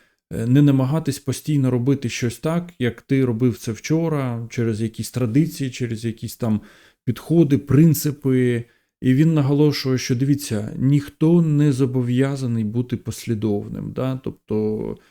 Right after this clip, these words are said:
це дуже сумнівна історія, дотримуватись якихось принципів, які вчора, м, е,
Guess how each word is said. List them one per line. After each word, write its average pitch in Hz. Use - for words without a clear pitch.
це -
дуже 127
сумнівна 120
історія, 143
дотримуватись 120
якихось 120
принципів, 135
які 117
вчора, 120
м, -
е, 98